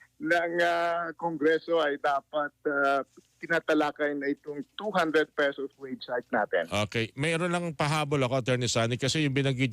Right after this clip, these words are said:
Speaker 2: yung senaryo kanina, no, nung unang pinag-usapan ng malaki ang pagtaas sa sweldo,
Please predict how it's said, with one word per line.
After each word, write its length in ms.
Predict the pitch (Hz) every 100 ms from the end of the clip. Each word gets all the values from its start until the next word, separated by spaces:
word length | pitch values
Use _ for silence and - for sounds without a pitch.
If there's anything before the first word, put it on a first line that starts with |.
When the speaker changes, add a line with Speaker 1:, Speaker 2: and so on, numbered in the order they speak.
| 131
Speaker 2:
yung 80 |
senaryo 480 | 123 123 123 123 123
kanina, 400 | 117 117 123 113
no, 160 | 101 101
nung 160 | 101
unang 160 | 107 113
pinag-usapan 640 | - 107 101 95 110 95
ng 200 | 107 101 98 95
malaki 480 | 95 131 139 - 175
ang 80 | 202
pagtaas 400 | 151 120 117 107
sa 40 | 101
sweldo, 400 | 104 98 82